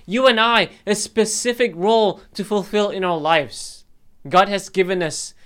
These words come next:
a distinct work to complete in this life. Notice what else Ellen White says. In the book Christian Service, page nine, paragraph three. She says, "A distinct work is assigned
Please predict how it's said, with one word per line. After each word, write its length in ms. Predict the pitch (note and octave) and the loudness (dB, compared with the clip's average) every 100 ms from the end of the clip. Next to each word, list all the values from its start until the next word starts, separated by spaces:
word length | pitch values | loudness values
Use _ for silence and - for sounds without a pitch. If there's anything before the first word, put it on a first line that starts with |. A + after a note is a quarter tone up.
| - | -10
a 80 | E3 | -8
distinct 640 | D3+ E3+ - F#3+ G3 F#3+ | -2 -4 -2 0 0 -2
work 500 | C#3 E3 D#3 - - - - - - | -2 -2 -2 -6 -20 -20 -20 -20 -18
to 120 | - | -10
complete 680 | - F3 D3 - E3+ D3+ - - - - | -8 -8 -10 -6 -6 -6 -10 -20 -20 -12
in 100 | D#3+ | -8
this 220 | C#3+ C#3+ | -8 -8
life. 380 | C3+ A2+ - - - - - - - | -10 -12 -14 -20 -20 -20 -20 -20 -10
Notice 320 | E3+ G#3 A#3 | -4 -2 -2
what 220 | G#3 G3 - | 0 -2 0
else 260 | F#3 - - | -4 -4 -4
Ellen 220 | E3+ E3 | -4 -2
White 200 | D#3+ D3 | -4 -6
says. 460 | - C#3 A2 - - - - - - | -6 -6 -6 -16 -20 -20 -20 -20 -16
In 160 | - F3+ | -6 -4
the 80 | E3+ | -2
book 240 | F3+ - | -2 -4
Christian 460 | - G#3+ A3 A#3+ G3 | -4 -2 0 -2 -4
Service, 520 | - G3+ F#3 C#3+ - _ _ - - | -2 0 0 -2 -4 _ _ -18 0
page 320 | F#3+ F#3+ - | 0 2 -2
nine, 240 | F3+ F3+ | 0 0
paragraph 420 | - E3 D#3 D3 | 0 -2 0 -4
three. 280 | - D#3 A2 - - _ _ _ - - - | -4 -8 -10 -18 -20 _ _ _ -20 -20 -6
She 120 | F3 | -2
says, 240 | G3 F#3+ | 0 0
"A 100 | - | -2
distinct 640 | F3+ F#3 F#3+ - A3 A#3+ A#3 | -2 -2 -2 -2 0 0 -2
work 360 | E3+ G3 G#3+ - | -4 -2 -2 -4
is 200 | G#3 G3+ | -8 -6
assigned 640 | G3+ - - A3 A3 E3+ | -6 -6 -4 -2 -2 -2